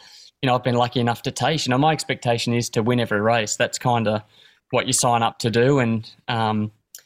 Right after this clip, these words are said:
you know, there's, there's factors that stop you otherwise, I guess. But, you know, the guys and girls at the team haven't had that win, so that'd be amazing. But,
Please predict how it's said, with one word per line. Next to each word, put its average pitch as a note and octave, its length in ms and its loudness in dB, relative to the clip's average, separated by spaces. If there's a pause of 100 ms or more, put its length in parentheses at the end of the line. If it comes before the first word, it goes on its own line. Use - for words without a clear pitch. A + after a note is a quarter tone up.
(260)
you A#2+ 80 -4
know, A2+ 200 0
there's, A#2 280 -2
there's - 260 -2
factors B2+ 400 -2
that - 140 -4
stop E3 280 0
you C#3+ 80 2
otherwise, B2+ 420 2
I A#2+ 40 0
guess. C#3 240 0
But, - 320 -2 (340)
you C3 60 -2
know, B2 80 2
the B2 120 -2
guys C3 380 0
and A#2 100 0
girls A#2+ 220 2
at A#2 100 -4
the G#2+ 60 -6
team A#2+ 300 0
haven't A#2 260 -2
had A#2 200 -2
that B2 200 0
win, G#2 260 -2
so A2+ 240 -2
that'd A#2+ 240 -2
be G#2+ 300 -4
amazing. A#2+ 600 0
But, A#2+ 260 0